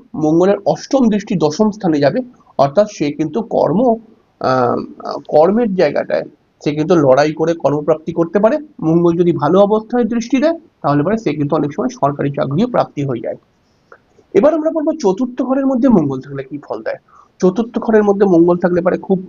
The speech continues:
অশুভ বলা হয়েছে। এবং, আহ, একটা কথা মাথায় রাখবেন, শাস্ত্রকারের একটি কথা বলেছেন যে চতুর্থ ঘরে মঙ্গল সব থেকে বেশি নেগেটিভ ফল দেয় যদি নিজে থাকে চতুর্থ ঘরে। চতুর্থ ঘরের মধ্যে মঙ্গল,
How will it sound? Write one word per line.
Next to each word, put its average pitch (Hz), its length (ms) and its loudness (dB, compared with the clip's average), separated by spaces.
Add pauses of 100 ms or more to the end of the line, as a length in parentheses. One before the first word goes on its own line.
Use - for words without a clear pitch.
অশুভ 175 380 2
বলা 180 300 2
হয়েছে। 165 380 -4 (380)
এবং, 220 280 2 (140)
আহ, - 180 -6
একটা - 260 -2
কথা 202 160 -4
মাথায় 185 260 -4
রাখবেন, 214 260 -2
শাস্ত্রকারের 175 600 -2
একটি 160 240 -4
কথা 151 180 -2
বলেছেন 165 460 0 (460)
যে 202 100 2
চতুর্থ 202 540 -2
ঘরে 233 200 2
মঙ্গল 220 320 -4
সব 185 240 0 (120)
থেকে 220 160 -4
বেশি 196 260 0
নেগেটিভ 151 380 -6
ফল 123 160 -4
দেয় - 140 -8
যদি 190 260 -4
নিজে 170 300 2
থাকে 233 480 -4
চতুর্থ 147 360 -10
ঘরে। 139 220 -10 (1300)
চতুর্থ 262 300 0
ঘরের 311 220 2
মধ্যে 302 220 4
মঙ্গল, 294 480 6